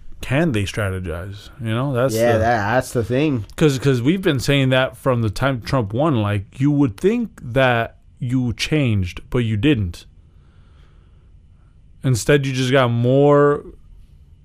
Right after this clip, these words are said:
Speaker 1: corrupt and, like, egotistical and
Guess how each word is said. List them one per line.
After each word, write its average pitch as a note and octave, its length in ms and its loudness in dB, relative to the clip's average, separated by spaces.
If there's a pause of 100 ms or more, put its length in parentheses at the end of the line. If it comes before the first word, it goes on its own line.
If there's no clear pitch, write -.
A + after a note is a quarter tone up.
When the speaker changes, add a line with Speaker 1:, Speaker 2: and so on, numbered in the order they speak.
(800)
Speaker 1:
corrupt C3 720 2
and, A2+ 580 2 (540)
like, G#2+ 480 -2 (920)
egotistical F3 1080 0 (1040)
and A#2+ 800 0